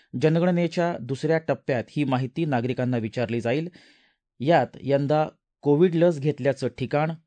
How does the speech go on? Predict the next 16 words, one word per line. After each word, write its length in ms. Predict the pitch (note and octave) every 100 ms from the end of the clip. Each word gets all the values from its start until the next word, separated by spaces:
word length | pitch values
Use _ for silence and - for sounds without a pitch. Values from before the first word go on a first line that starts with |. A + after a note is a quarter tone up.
| _
एकूण 380 | C#3+ C3 D3+ B2+
बँक 300 | C3 C#3 D3
खात्यांची 440 | C3 B2+ B2+ A#2+
संख्या, 480 | A#2 A#2+ A#2 D3 D#3 D#3+ _ _ -
मोबाईल, 520 | A#2+ A#2+ C#3+ D#3 E3+ - _
आधार, 400 | A#2+ A#2 C#3+ D#3
मतदान 360 | C3 C3+ C3+ B2+
ओळखपत्र, 640 | B2+ C3 - C3 D3 D#3 E3 _
पासपोर्ट 460 | - - - D3 D#3+
आणि 140 | C#3+ C#3
वाहन 320 | A#2+ A#2+ C#3+
परवाना 440 | B2+ B2 D3+ A#2+ F#2 - - -
याचीही 440 | C3 B2 D#3 E3+
माहिती 360 | D#3+ B2 A#2+ E3
विचारली 440 | B2+ - A#2 A2+
जाईल. 320 | G#2+ G#2+ G2+